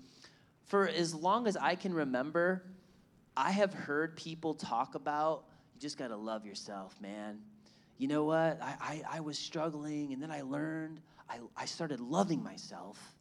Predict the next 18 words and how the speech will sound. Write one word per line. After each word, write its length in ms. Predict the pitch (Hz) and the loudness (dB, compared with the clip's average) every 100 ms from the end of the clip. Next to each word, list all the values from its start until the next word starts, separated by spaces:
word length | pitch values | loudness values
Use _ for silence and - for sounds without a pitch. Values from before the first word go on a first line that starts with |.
| _ - - _ _ _ _ _ | _ -20 -20 _ _ _ _ _
and 120 | - | -12
my 120 | 117 113 | -12 -8
problems 500 | - 175 147 147 135 | 0 0 2 -2 0
rolled 240 | 123 117 | 2 2
away." 380 | 110 107 95 - | 0 -2 -6 -4
Like, 180 | 131 147 - - - _ - | -2 -2 -4 -20 -20 _ 6
a 60 | |
lot 200 | 170 233 | 10 10
of 60 | 285 | 10
people 280 | 269 254 185 | 8 8 6
will 140 | 156 | 4
say 220 | - 175 | 4 4
that 220 | 202 220 | 8 6
and 80 | 156 | 6
talk 240 | - 165 180 | 2 2 4
about 160 | 180 | 0
this 160 | 175 - | 0 -6
concept, 640 | - 151 196 226 226 - | -4 -2 0 2 2 2